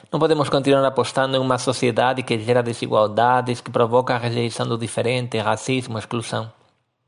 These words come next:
que eleva os muros históricos, sempre presentes na sociedade brasileira, onde muitos se negam a dialogar, querendo impor sua visão da vida e do mundo.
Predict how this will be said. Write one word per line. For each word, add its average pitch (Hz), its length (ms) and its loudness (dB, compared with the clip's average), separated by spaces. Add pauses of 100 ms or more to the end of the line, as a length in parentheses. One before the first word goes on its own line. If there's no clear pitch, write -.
(340)
que 117 140 -4
eleva 123 260 2
os 123 160 2
muros 131 260 0
históricos, 123 720 -2 (520)
sempre 147 280 0
presentes 147 520 0
na 131 120 0
sociedade 123 480 0
brasileira, 107 520 -6 (720)
onde 135 180 2
muitos 151 380 2
se 147 140 0
negam 143 360 2
a 135 60 2
dialogar, 120 560 2
querendo 131 380 0
impor 131 460 2
sua 131 200 0
visão 123 300 -2
da 123 120 2
vida 123 260 -2
e 127 40 0
do 120 100 -4
mundo. 110 340 -6